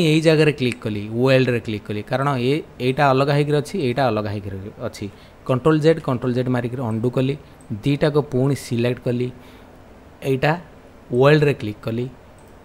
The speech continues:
ୱେଲ୍ଡରେ କ୍ଲିକ୍ କରିବା ପରେ ଦେଖନ୍ତୁ, ଏଇଟା ଗୋଟିଏ ହେଇଗଲା। ଆକୁ ଆମେ ଯେକୌଣସି ଅନ୍ୟ କଲର୍ କରିପାରିବା ଏବେ। ତାପରେ ପୁଣି ଆକୁ ପି ପ୍ରେସ୍ କଲେ ବା ପଏଣ୍ଟ, ପି, ପି ଫର୍ ପଏଣ୍ଟ,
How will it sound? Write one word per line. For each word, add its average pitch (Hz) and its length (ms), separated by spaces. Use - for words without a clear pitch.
ୱେଲ୍ଡରେ 143 300
କ୍ଲିକ୍ 127 220
କରିବା 123 200
ପରେ 120 280
ଦେଖନ୍ତୁ, 143 260
ଏଇଟା 147 120
ଗୋଟିଏ 123 400
ହେଇଗଲା। 113 320
ଆକୁ 117 200
ଆମେ 127 140
ଯେକୌଣସି 120 460
ଅନ୍ୟ 117 240
କଲର୍ 113 360
କରିପାରିବା 101 560
ଏବେ। 101 200
ତାପରେ 123 240
ପୁଣି 151 320
ଆକୁ 147 200
ପି 175 120
ପ୍ରେସ୍ 143 360
କଲେ 107 240
ବା 120 140
ପଏଣ୍ଟ, 120 440
ପି, 120 300
ପି 143 140
ଫର୍ 165 200
ପଏଣ୍ଟ, 95 360